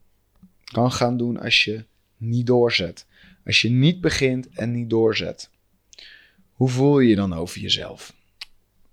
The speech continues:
Hoeveel kost het je in je energie? In het lekker of niet lekker in je vel zitten? In je zelfbeeld, in je zelfvertrouwen, in wat je aan kan, in waar je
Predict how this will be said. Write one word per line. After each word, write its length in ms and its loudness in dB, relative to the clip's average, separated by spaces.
Hoeveel 320 4
kost 280 4
het 160 -2
je 120 4
in 120 0
je 100 4
energie? 880 2
In 140 -2
het 100 0
lekker 580 2
of 160 -12
niet 180 -2
lekker 260 0
in 100 -4
je 80 -2
vel 340 4
zitten? 340 -2
In 120 2
je 100 8
zelfbeeld, 920 4
in 100 -10
je 80 -4
zelfvertrouwen, 1000 4
in 100 -6
wat 160 -4
je 220 -2
aan 380 2
kan, 240 2
in 100 -2
waar 220 4
je 180 4